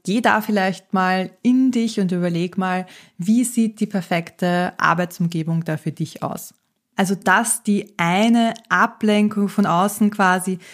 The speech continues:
die ganzen Technologien und so weiter.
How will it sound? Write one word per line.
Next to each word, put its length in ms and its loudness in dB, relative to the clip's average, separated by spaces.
die 80 -2
ganzen 460 2
Technologien 760 0
und 160 -2
so 140 -2
weiter. 520 -4